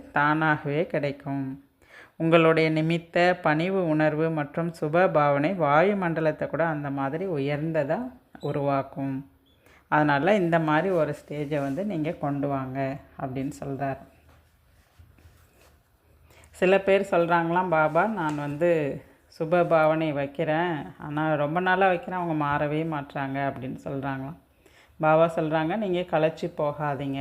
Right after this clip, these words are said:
மனசோர்வு அடையாதீங்க. இப்போது அந்த அப்பாவிகளின் உள்ளுணர்வு அல்லது திருஷ்டி கல்லை போல இருக்கு, அதனால கொஞ்சம் டைம் எடுக்கும்.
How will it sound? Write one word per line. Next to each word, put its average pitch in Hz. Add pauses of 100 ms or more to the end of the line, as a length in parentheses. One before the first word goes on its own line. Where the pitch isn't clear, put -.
(140)
மனசோர்வு 170 (100)
அடையாதீங்க. 139 (1080)
இப்போது 196
அந்த 185 (140)
அப்பாவிகளின் 196
உள்ளுணர்வு 165
அல்லது 156 (100)
திருஷ்டி 156 (120)
கல்லை 160 (120)
போல 165
இருக்கு, - (180)
அதனால 170
கொஞ்சம் 190
டைம் 160
எடுக்கும். -